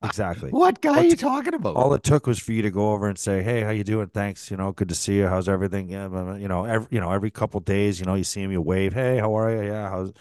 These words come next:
Speaker 1: So you telling me right now there, there was a guy that started the cars?
Speaker 2: No.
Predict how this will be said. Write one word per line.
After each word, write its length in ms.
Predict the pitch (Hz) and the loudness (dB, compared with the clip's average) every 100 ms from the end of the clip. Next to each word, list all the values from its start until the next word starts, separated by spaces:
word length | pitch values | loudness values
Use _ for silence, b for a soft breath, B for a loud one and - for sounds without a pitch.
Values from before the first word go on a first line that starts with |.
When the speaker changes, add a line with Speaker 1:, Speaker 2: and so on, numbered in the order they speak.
| - | -2
Speaker 1:
So 60 | |
you 80 | 175 | -2
telling 260 | 180 180 175 | 2 2 4
me 120 | 160 | 4
right 220 | 120 123 | 4 2
now 200 | 101 101 | 0 -2
there, 160 | 98 92 | -4 -6
there 200 | 80 95 | -6 -6
was 160 | 107 | -6
a 40 | 113 | -6
guy 360 | 76 76 107 - | -6 -4 -6 -8
that 140 | - - | -10 -8
started 560 | - - - 95 107 | -8 -2 2 2 2
the 60 | 92 | -2
cars? 440 | - 90 87 - - _ _ _ - | -4 -2 -2 -4 -12 _ _ _ 0
Speaker 2:
No. 320 | 101 87 | 2 2